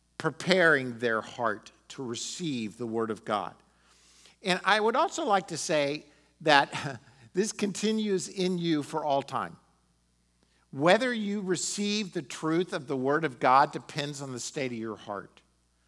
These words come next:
You need to keep your heart soft before God so that when the word is proclaimed, whether it's here or in some other setting, or just you reading the word of God,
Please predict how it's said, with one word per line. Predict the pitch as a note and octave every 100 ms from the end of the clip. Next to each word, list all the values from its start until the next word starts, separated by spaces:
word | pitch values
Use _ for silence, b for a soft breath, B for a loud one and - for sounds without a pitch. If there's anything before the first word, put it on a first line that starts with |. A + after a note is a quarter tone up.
| _ _ _
You | D#3 G3+
need | A#3
to | F3+
keep | F#3+ E3
your | D#3+
heart | C#3+ F3+ E3+ -
soft | - E3+ D#3 D3+ -
before | C#3+ - C#3
God | A#2 B2+ A2+ F2 - _ b b b
so | - F#3+ E3+
that | D#3 D#3+
when | D#3 D#3+
the | C#3+
word | C3 F3 A3
is | G#3+ D#3
proclaimed, | E3+ D3 E3 E3+
whether | C3 C3+ B2
it's | A2 -
here | D#3 D#3+ A3 A#3
or | C3+
in | A#2
some | - C#3
other | C3+ C#3+
setting, | C3 - E3 G3+ A#3 C4 b b b b b -
or | B2+
just | B2 D#3+ D#3+
you | E3 D3
reading | A#2+ B2 C#3 G#3 A3 A#3+ - _ _
the | F#3
word | G3 G#3
of | F#3+
God, | A3 G#3+ A#3